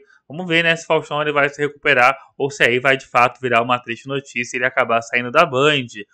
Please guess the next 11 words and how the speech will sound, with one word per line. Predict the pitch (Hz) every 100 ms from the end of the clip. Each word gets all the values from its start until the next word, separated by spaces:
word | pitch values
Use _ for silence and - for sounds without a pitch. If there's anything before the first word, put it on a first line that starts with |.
| - -
ou | 117
pelo | 135 147 135
menos | 123 139 147
do | 143 147
programa | 170 165 135 139 147 147
diário | 139 131 123 139
e |
tendo | 147 139
um |
programa | 139 139 131 139
semanal. | 139 156 214 165 101